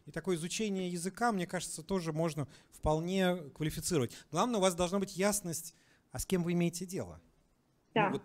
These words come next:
Speaker 2: это
Speaker 1: по, по
Speaker 2: первое.
Speaker 1: отношению к вашим задачам.
Speaker 2: Второе, я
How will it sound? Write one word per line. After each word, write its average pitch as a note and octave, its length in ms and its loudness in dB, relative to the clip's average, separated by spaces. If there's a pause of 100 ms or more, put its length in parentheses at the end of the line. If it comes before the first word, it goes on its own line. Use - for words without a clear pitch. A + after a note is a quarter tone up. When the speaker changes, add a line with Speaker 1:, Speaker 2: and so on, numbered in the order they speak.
Speaker 2:
это A3+ 220 6
Speaker 1:
по, B3 40 -4
по - 40 -6
Speaker 2:
первое. D4 220 10
Speaker 1:
отношению A3+ 360 4
к - 80 -18
вашим D3+ 300 -2
задачам. A#2 460 -6 (640)
Speaker 2:
Второе, C4+ 640 12
я B3+ 340 10